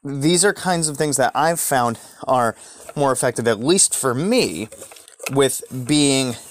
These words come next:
quick when it comes to planning and quick when it comes to execution. 'Cause the less time, at least that I spend in my planning and execution phases, then the easier it is to execute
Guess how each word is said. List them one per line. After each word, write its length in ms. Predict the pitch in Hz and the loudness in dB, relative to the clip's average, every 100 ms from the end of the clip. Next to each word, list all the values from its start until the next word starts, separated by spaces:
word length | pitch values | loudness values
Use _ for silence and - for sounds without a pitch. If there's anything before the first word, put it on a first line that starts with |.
| - - - | -20 -20 -12
quick 600 | - - 147 160 - - - - - - - - - - _ _ - _ | -10 -4 0 0 -2 -18 -18 -20 -20 -20 -20 -20 -20 -20 _ _ -20 _
when 300 | - - 151 | -20 -4 0
it 80 | 131 | 0
comes 220 | - 139 - | 0 -2 -2
to 100 | 117 | -4
planning 600 | - 170 156 143 139 127 - - | -2 0 2 2 0 -4 -14 -10
and 180 | - 135 | -4 -4
quick 340 | - 131 120 - | -2 0 0 0
when 140 | 123 | -4
it 80 | 113 | -4
comes 280 | 131 113 - | -4 0 0
to 200 | - 110 | 0 -4
execution. 640 | - - - 143 131 98 - - - - | -2 -4 -2 -2 -4 -8 -16 -20 -14 -2
'Cause 160 | 156 | 0
the 120 | 139 | 2
less 280 | 135 160 185 | 2 2 0
time, 300 | 175 170 147 - | 0 0 0 -2
at 100 | 139 | 0
least 180 | 143 | 2
that 180 | - 110 | 2 0
I 160 | 113 147 | 0 0
spend 680 | - - 156 156 - - - | 0 2 0 0 -4 -10 -4
in 120 | 139 | -2
my 140 | 120 | 0
planning 440 | 104 - 147 139 135 | -4 -2 0 2 0
and 100 | 123 | 0
execution 640 | 127 127 - 139 147 196 | 0 -2 -2 -2 0 -2
phases, 520 | 180 196 196 214 240 - - - - - - | 0 2 2 0 -2 -4 -8 -20 -10 -8 0
then 260 | 147 147 - | 0 0 -2
the 280 | 131 127 156 | -2 0 0
easier 420 | 185 190 156 143 | 2 2 4 4
it 140 | 131 | 4
is 300 | 123 123 117 - - | 4 2 2 -2 -2
to 300 | - 120 110 - - _ - _ _ _ | 0 0 -2 -8 -20 _ -20 _ _ _
execute 640 | 151 151 - 131 - 160 | -4 0 0 0 -2 -2